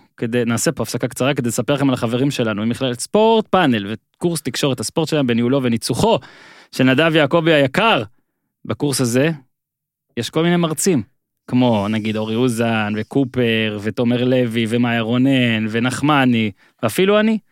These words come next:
העברתי שם הרצאה, ועדיין נעביר הרצאות של פודקאסטים, אנחנו גם עושים קורס פודקאסטים בקרוב, תתעניינו. אה, אז לכל האנשים ששולחים לי כל הזמן, אה, "אחי, השתחררתי, מה אני יכול לעשות?" או זה, כמו עמית,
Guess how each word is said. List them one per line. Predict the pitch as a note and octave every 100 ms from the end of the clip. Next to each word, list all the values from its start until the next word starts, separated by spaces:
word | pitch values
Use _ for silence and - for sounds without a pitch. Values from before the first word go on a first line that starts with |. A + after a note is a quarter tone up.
| _ _ -
העברתי | A#2+ A#2 C3
שם | C3 B2+
הרצאה, | A#2+ - C3 D3
ועדיין | A#2 A2+ A#2+
נעביר | A#2 A2+ A#2+
הרצאות | G#2+ - A#2
של | A2+
פודקאסטים, | - D3 D#3 C#3+ C3
אנחנו | G#2+
גם | A2+
עושים | A2+ - B2 -
קורס | - D3+ -
פודקאסטים | C#3+ B2+ C3+ C3+
בקרוב, | B2 B2 C3 D3
תתעניינו. | A#2+ A#2 A2+ A#2+ E3+ - - - - -
אה, | A#2 A#2 A#2 A#2 A2+ A#2 -
אז | A#2 A2
לכל | A#2+ - F#3
האנשים | G#3 D#3+ F3
ששולחים | E3 D#3 C3 D3
לי | D3
כל | D3
הזמן, | C#3 C3 D3+ D#3+ D#3 C#3
אה, | A2+ F#2
"אחי, | - G3 G#3
השתחררתי, | - D3 F#3 G3 G3 F#3+
מה | E3+
אני | E3+
יכול | - E3+
לעשות?" | D#3 - G3 G3 F#3+
או | C#3+
זה, | C#3+ F3+
כמו | F#3+ A#3
עמית, | A#3+ G#3+